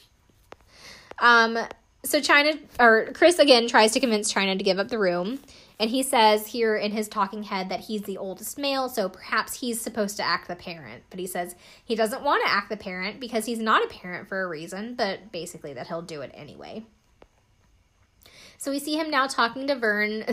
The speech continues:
They're by themselves, and he's kind of, like, trying to negotiate with Vern since, I guess, China Doll isn't budging. And he kind of is like,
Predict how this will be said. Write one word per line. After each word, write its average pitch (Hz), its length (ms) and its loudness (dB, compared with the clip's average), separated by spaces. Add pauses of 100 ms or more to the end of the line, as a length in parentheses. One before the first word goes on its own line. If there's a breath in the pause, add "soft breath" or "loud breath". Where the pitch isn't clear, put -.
(120)
They're 233 160 6
by 233 180 4
themselves, 202 600 0
and 208 120 -2
he's 214 160 -4
kind 233 200 -2
of, 208 80 0
like, 220 160 0
trying 226 260 4
to 233 80 6
negotiate 226 640 4
with 226 180 0
Vern 202 400 0
since, 220 200 -8
I 196 40 -2
guess, 202 260 -6
China 202 340 -4
Doll 185 300 2
isn't 190 340 -6 (320 loud breath)
budging. 196 500 -2
And 202 100 -8
he 208 140 -6
kind 196 180 -6
of 190 80 -6
is 185 160 -10
like, 175 180 -4